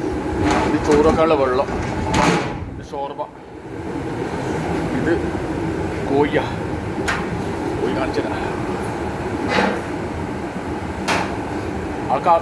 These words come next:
ആൾക്കാർക്ക് ഇവിടെ നിൽക്കാൻ പറ്റില്ല, പുറമേ നല്ല തണുപ്പ്. അതായത് കോഴിയാ, കോഴി, കോഴി തിന്നാ.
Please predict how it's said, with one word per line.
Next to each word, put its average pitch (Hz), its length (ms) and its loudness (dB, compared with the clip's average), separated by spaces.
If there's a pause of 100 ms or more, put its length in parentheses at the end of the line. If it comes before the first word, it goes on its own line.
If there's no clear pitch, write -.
ആൾക്കാർക്ക് 170 300 2
ഇവിടെ 175 100 2
നിൽക്കാൻ 160 300 0
പറ്റില്ല, 139 300 2 (180)
പുറമേ 185 340 6
നല്ല 170 460 4
തണുപ്പ്. 147 300 4
അതായത് - 920 -4 (100)
കോഴിയാ, 123 560 4
കോഴി, 131 180 2
കോഴി 120 380 -2
തിന്നാ. 110 180 0